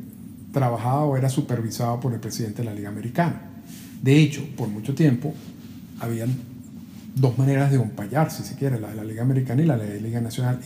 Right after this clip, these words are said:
y habían dos zonas de strike distintas, la de la Liga Americana y la, la de, la de la Liga Nacional.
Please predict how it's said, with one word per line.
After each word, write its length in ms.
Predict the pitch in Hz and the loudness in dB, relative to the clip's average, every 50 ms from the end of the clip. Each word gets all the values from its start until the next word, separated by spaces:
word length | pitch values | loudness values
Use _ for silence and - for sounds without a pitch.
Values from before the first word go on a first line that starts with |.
| - | -2
y 80 | 127 120 | 0 0
habían 360 | 110 104 110 113 117 127 127 | 0 0 0 0 2 4 4
dos 200 | 120 156 151 127 | 6 6 4 4
zonas 260 | - 170 170 175 151 | 2 0 2 2 2
de 80 | 135 127 | 2 0
strike 420 | - - - 147 160 185 202 156 | -2 -2 -2 0 2 2 2 2
distintas, 520 | 127 - - - - 127 131 123 - - - - - - - - - - - - - - - - | 0 0 -4 -2 0 2 2 2 0 -4 -10 -12 -12 -14 -16 -16 -16 -18 -16 -16 -14 -10 -4 -2
la 100 | 117 117 | -2 0
de 80 | 113 | 0
la 80 | 110 110 | -2 -4
Liga 200 | 110 113 117 135 | -4 -2 2 4
Americana 440 | 139 135 131 120 - 120 117 131 139 | 4 4 4 2 2 2 2 4 4
y 40 | |
la, 120 | 139 123 113 | 4 4 2
la 80 | 110 | 0
de, 140 | 107 104 - | -4 -4 -6
la 260 | - - - 117 113 | -8 -6 -6 -6 -6
de 120 | 107 110 107 | -6 -6 -6
la 100 | 107 107 | -6 -6
Liga 240 | 107 110 113 113 107 | -6 -6 -6 -6 -6
Nacional. 640 | 101 - - 113 120 147 147 131 - - - | -8 -8 -6 0 2 4 4 4 2 -2 -6